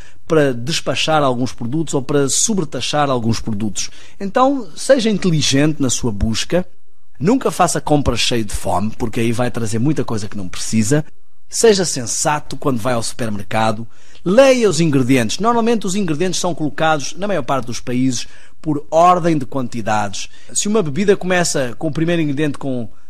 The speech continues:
açúcar, com certeza não será a sua melhor opção. Tente buscar as que estão a apostar na fruta, depois na água, depois nos açúcares e não dando prioridade aos açúcares. Também se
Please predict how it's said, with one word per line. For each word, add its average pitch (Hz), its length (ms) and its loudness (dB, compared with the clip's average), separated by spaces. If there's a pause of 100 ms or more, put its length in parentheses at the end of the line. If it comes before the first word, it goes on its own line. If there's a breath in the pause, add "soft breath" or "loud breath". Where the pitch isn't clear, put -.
açúcar, 151 800 0
com 190 160 0
certeza 139 540 0
não 127 140 -2
será 117 340 -2
a 113 60 -4
sua 113 180 -2
melhor 98 280 -4
opção. 82 440 -4 (200)
Tente 220 260 0
buscar 156 340 -2
as 147 120 -2
que - 80 -4
estão 160 160 0
a - 20 2
apostar 135 340 -4
na 120 140 -4
fruta, 165 520 -2
depois 113 360 -6
na 107 120 -4
água, 127 480 -2
depois 127 520 -4 (340 soft breath)
nos 117 320 -4
açúcares 117 480 -2
e 123 80 2
não 147 240 4
dando 131 300 0
prioridade 110 500 -2
aos 110 140 -4
açúcares. 110 500 -4 (320 loud breath)
Também 269 340 4
se 247 400 2